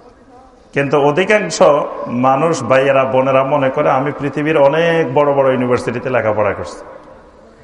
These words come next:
তা আমি বলি যে পৃথিবীর বড় বড় ইউনিভার্সিটিতে লেখাপড়া করলেও যদি আল্লাহ সুবহানাহু ওয়া তাআলা কবুল না করেন, তাহলে বিশ্ববিখ্যাত দায়ী হইতে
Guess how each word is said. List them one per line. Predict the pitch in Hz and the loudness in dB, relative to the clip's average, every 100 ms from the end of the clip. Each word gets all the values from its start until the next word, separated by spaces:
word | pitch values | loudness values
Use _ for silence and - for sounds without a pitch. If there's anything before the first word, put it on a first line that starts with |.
| - - _ _ _ - | -20 -20 _ _ _ -12
তা | - | -6
আমি | - 123 135 170 | -2 0 0 -2
বলি | 156 165 160 135 156 - - - - - - | 0 0 0 -2 -4 -10 -16 -18 -20 -20 -20
যে | 107 123 | -8 -6
পৃথিবীর | 123 - 143 190 190 208 185 135 | -6 -4 -4 -2 0 0 0 2
বড় | 165 170 | 4 4
বড় | 165 165 165 151 | 2 0 0 0
ইউনিভার্সিটিতে | 156 156 151 - 156 175 180 175 | -2 0 -2 -2 -4 -2 0 2
লেখাপড়া | 143 170 170 175 180 | 2 0 0 2 0
করলেও | 180 165 160 175 170 147 190 - - - - - - - - 104 | 0 0 0 2 2 2 0 -4 -12 -14 -16 -20 -20 -20 -18 -4
যদি | 147 160 175 | 0 2 2
আল্লাহ | 175 151 165 214 | 2 0 2 0
সুবহানাহু | 202 196 196 185 | 0 -2 0 0
ওয়া | 185 | 2
তাআলা | 180 170 165 165 | 2 2 2 2
কবুল | 160 147 143 131 | 0 0 0 0
না | 120 | 0
করেন, | 113 120 123 117 - - - - - - - - | 0 0 2 0 -4 -14 -18 -20 -20 -20 -20 -6
তাহলে | - 123 143 139 120 | -2 0 0 0 -2
বিশ্ববিখ্যাত | 98 135 - 170 160 - 160 156 | -2 -4 2 2 0 0 0 2
দায়ী | 143 110 123 123 123 | 0 2 0 0 -2
হইতে | 123 143 165 190 | -2 -2 0 0